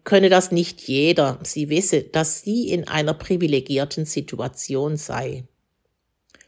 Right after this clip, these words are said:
Löwe ist kinderlos, ungebunden, hat keine gesundheitlichen Einschränkungen. Nach ihrem Aufenthalt in Bali folgten Sri Lanka, Thailand, Australien,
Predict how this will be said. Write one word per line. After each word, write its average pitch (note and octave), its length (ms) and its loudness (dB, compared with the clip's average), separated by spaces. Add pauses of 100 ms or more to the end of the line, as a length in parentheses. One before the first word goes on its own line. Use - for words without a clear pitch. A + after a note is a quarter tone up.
(220)
Löwe C3 380 4
ist - 400 -4
kinderlos, G3+ 720 2
ungebunden, F3+ 1000 0 (260)
hat - 320 -6
keine D#3 360 0
gesundheitlichen E3 1000 -2
Einschränkungen. D3 960 -4 (1300)
Nach E3+ 240 2
ihrem A3 300 2
Aufenthalt G3 720 2
in D3 240 -2
Bali C3+ 460 0
folgten E3 720 2
Sri - 320 -4
Lanka, D#3+ 760 -4
Thailand, G3 720 -2
Australien, D#3 1000 -2